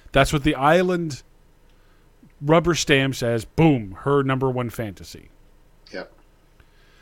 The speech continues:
Speaker 1: Until she drinks the water from the canteen and says, "No, my fantasy is for you and Nick to be together."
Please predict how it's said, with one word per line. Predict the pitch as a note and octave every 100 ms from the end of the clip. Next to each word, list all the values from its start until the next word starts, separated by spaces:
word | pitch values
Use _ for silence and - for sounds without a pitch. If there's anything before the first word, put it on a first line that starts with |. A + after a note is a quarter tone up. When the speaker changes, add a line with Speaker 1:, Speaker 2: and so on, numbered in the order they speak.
| _ _ _ - _ _ _ _ -
Speaker 1:
Until | B2+ - C4 C#4+
she | A3
drinks | D3+ D#3 F#3 -
the | C#3+
water | B2 D#3 E3 C#3+
from | - C#3
the | B2+
canteen | - C3+ A2+ - A#3 D3+ G#2 G2+ A2+ - - - _ _ _ -
and | A#2+
says, | - C3+ B2 A2+ -
"No, | A#2 B2 D3+ D3 D3 B2 B2
my | C3 D3+
fantasy | C3+ C#3 C3 B2 C3+ B2
is | A#2
for | - A#2+
you | G2 B2 B2+
and | A#2
Nick | A2+ A2 - -
to | A#2
be | - A2
together." | G2 G#2+ F2+ G2 F2+ -